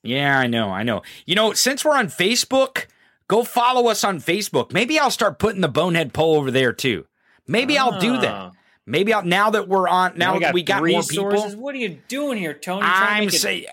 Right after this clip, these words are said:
Speaker 1: well,
Speaker 2: a
Speaker 1: I
Speaker 2: fair
Speaker 1: know,
Speaker 2: and
Speaker 1: I know
Speaker 2: safe
Speaker 1: this,
Speaker 2: election for
Speaker 1: this,
Speaker 2: everyone?
Speaker 1: right, I know, but we all,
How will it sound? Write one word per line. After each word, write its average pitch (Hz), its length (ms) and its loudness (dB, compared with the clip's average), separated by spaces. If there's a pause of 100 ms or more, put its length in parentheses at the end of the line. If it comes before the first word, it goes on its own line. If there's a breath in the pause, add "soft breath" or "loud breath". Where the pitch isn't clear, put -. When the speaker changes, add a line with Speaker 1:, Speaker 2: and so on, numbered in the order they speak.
(100)
Speaker 1:
well, 202 400 2
Speaker 2:
a - 80 -6
Speaker 1:
I 185 160 0
Speaker 2:
fair 208 100 2
Speaker 1:
know, 208 240 2
Speaker 2:
and 156 80 -4
Speaker 1:
I 160 100 -2
know 185 240 0
Speaker 2:
safe 151 60 -4
Speaker 1:
this, 165 240 0
Speaker 2:
election 185 120 -8
for 151 180 -6
Speaker 1:
this, 190 240 -4
Speaker 2:
everyone? 208 220 -12 (340 loud breath)
Speaker 1:
right, 170 260 0
I 170 80 2
know, 170 220 2
but 135 200 0
we 160 120 4
all, 165 180 2